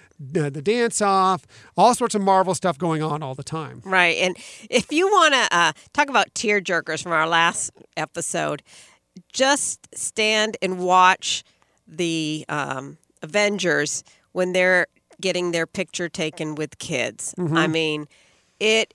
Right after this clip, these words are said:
Speaker 2: is so adorable. I
Speaker 1: They're
Speaker 2: mean,
Speaker 1: so interactive. It's
Speaker 2: they
Speaker 1: so good.
Speaker 2: are. They are. When you see, like, Captain America or Spider-Man,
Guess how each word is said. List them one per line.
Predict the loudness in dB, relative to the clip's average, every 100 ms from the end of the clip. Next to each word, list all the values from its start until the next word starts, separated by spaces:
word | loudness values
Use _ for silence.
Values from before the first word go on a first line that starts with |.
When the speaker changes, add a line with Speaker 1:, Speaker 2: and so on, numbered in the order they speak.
| _
Speaker 2:
is | -2 2 2 0 -6 -12 _ _ _
so | -16 -10 -6 -2 2 4 4 2 0
adorable. | -4 -2 0 2 2 2 -2 -4 -2
I |
Speaker 1:
They're | 0
Speaker 2:
mean, | 0
Speaker 1:
so | 4 6
interactive. | 6 6 4 0 -2
It's |
Speaker 2:
they | 2 4 4
Speaker 1:
so | 2
good. | 2 2 4
Speaker 2:
are. | 4 6 6 4
They | 2 2
are. | 4 4
When | 2
you | -2
see, | -2 0
like, | 0 0
Captain | -4 -2 -2 0 -2
America | 0 2 2 2 0 -2 0
or | 0
Spider-Man, | -2 -2 2 2 2 0 0 0 -2